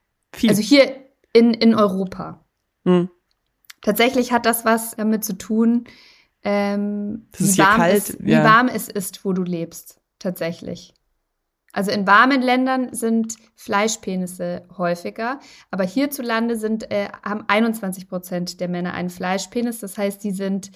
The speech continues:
Speaker 2: im schlaffen und irrigierten Zustand eigentlich fast gleich
Speaker 1: Hm.
Speaker 2: groß.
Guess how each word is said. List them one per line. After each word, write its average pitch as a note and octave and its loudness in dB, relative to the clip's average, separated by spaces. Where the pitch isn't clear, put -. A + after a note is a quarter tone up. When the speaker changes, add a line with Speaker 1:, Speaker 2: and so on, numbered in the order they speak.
Speaker 2:
im G3 0
schlaffen G#3+ 2
und G3+ -2
irrigierten G3+ 0
Zustand A3 -4
eigentlich F#3 0
fast - -8
gleich D#3 -12
Speaker 1:
Hm. F3+ 6
Speaker 2:
groß. - -6